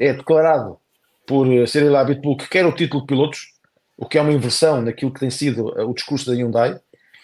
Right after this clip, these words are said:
e ele sendo agora o presidente do Motorsport da Hyundai pode dizer estas, estas coisas, e portanto ele quer o título de pilotos, que ele acha que é mais importante que o título de construtores, mas também não vai injetar, roubar esse título à Toyota.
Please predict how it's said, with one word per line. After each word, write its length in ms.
e 120
ele 100
sendo 180
agora 200
o 80
presidente 560
do 120
Motorsport 580
da 80
Hyundai 420
pode 300
dizer 240
estas, 340
estas 280
coisas, 320
e 40
portanto 180
ele 100
quer 140
o 100
título 260
de 60
pilotos, 340
que 140
ele 80
acha 120
que 80
é 40
mais 180
importante 400
que 80
o 40
título 300
de 60
construtores, 640
mas 120
também 180
não 80
vai 180
injetar, 480
roubar 360
esse 180
título 300
à 100
Toyota. 480